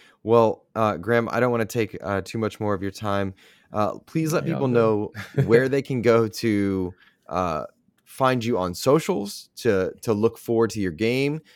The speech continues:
Speaker 1: I'll encourage every listener, if you're a P C gamer, wishlist on Steam.
Speaker 2: Thank you, thank
Speaker 1: Um,
Speaker 2: you.
Speaker 1: seek it out on the Xbox store. It comes out August fourth, yes?
Speaker 2: Mm-hmm. August fourth,
Speaker 1: Yeah.
Speaker 2: twenty twenty-three. <laughs>
Speaker 1: Let people know where to find you, man.
Speaker 2: So you can find me all across the internet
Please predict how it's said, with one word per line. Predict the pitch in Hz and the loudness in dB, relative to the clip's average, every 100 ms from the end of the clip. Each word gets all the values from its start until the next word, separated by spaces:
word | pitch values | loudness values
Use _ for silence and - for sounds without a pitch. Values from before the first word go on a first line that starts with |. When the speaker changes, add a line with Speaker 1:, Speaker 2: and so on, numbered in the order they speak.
| _ | _
Speaker 1:
I'll | 95 107 | -2 0
encourage | 101 - 113 101 - | 0 2 4 2 0
every | 120 131 143 | 0 4 4
listener, | 113 107 113 110 | 4 2 0 -2
if | 104 | -2
you're | 101 95 | -2 -4
a | |
P | - 117 | -6 -6
C | 123 | -6
gamer, | 101 104 104 101 | -4 -2 0 -2
wishlist | 78 85 120 - 110 104 90 | -2 -4 -4 -2 -4 -4 -6
on | 85 80 | -8 -10
Steam. | - 107 110 135 165 185 _ _ _ | -8 -4 -2 -2 -4 -8 _ _ _
Speaker 2:
Thank | 123 107 | -10 -4
you, | |
thank | 101 92 80 | -2 -2 -6
Speaker 1:
Um, | 78 | -8
Speaker 2:
you. | 139 156 - _ | -8 -8 -12 _
Speaker 1:
seek | - - 120 | -10 -6 -2
it | 113 | 2
out | 110 107 | 4 2
on | |
the | 98 | 0
Xbox | 98 - 117 107 - | -2 -2 -4 -6 -6
store. | - 107 107 107 | -4 -2 0 -2
It | - | -4
comes | 143 151 | -2 0
out | 151 | 0
August | 143 143 | 0 -6
fourth, | - 104 82 85 | -4 -4 -4 -6
yes? | 107 160 - - _ _ _ - | -6 -6 -12 -20 _ _ _ -16
Speaker 2:
Mm-hmm. | 101 127 143 | -8 -6 -6
August | 107 110 113 | -8 -10 -2
fourth, | 156 151 139 _ _ _ _ - | 0 0 -2 _ _ _ _ -10
Speaker 1:
Yeah. | - | -8
Speaker 2:
twenty | 113 127 135 | -6 -6 -6
twenty-three. | 135 135 123 _ | -6 -8 -10 _
<laughs> | 113 110 | -6 2
Speaker 1:
Let | 143 | 4
people | 151 156 | 4 2
know | 139 | 2
where | 139 135 | 2 2
to | |
find | 123 113 101 | 2 0 0
you, | 90 | -4
man. | 87 80 95 104 _ - - - - - - | -8 -10 -16 -20 _ -20 -20 -20 -20 -20 -20
Speaker 2:
So | - 123 | -6 -2
you | |
can | 127 156 | 2 2
find | 156 135 135 | 4 4 4
me | 127 123 | 4 2
all | - - 123 | 0 0 0
across | 135 131 123 | 2 0 -2
the | 113 | -4
internet | 110 107 104 107 | -4 -6 -6 -10